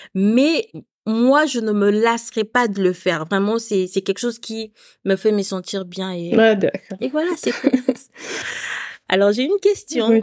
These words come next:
Speaker 1: un peu décalée. <laughs> Aujourd'hui, enfin, aujourd'hui, là, ça tombe que demain, c'est la fin du monde. C'est connu, c'est officiel, c'est acté.
Speaker 2: Oui.
Speaker 1: Il y a pas d'ambiguïté.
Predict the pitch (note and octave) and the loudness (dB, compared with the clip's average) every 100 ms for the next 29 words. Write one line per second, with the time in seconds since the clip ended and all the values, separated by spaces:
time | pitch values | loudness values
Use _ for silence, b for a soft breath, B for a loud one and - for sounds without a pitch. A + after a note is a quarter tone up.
0 | - C#4 D4 C4 A3 G#3+ G3 F#3 F#3+ A#3+ | 2 -2 -2 -6 -6 -4 -4 2 2 4
1 | - - D4+ D#4+ - - - _ _ _ | 2 2 0 0 -8 -20 -20 _ _ _
2 | C4 C4+ B3+ A#3+ G#3 G3+ G3 F#3 D#3 - | 0 0 0 -2 -2 -4 -2 -2 -2 -4
3 | - G3 G3+ F#3+ G3+ B3 G#3 G#3+ - F#3 | 0 2 2 0 0 0 2 0 0 -4
4 | E3 A3 A#3 A3+ F#3 E3+ E3 G#3+ G3+ F#3 | -2 0 0 2 0 2 2 2 4 2
5 | G#3 G#3+ - G3 F3 F3+ F3+ F#3+ F3+ F3 | 2 0 -2 0 2 0 0 -2 0 -2
6 | E3 D3 - - E3 - E3 F#3 G3+ - | -2 -4 -4 -4 -2 0 0 2 0 -2
7 | - F3 F3+ E3 F#3+ F#3+ - - D#3+ E3 | 0 -2 -2 0 0 2 -2 -4 -6 -6
8 | - C4 G#3 F3+ B B - E3+ F3+ F3 | 2 4 4 2 B B -4 0 2 2
9 | E3+ D#3 D3+ D#3 - A#3+ C#4 | 2 0 -4 -6 0 0 0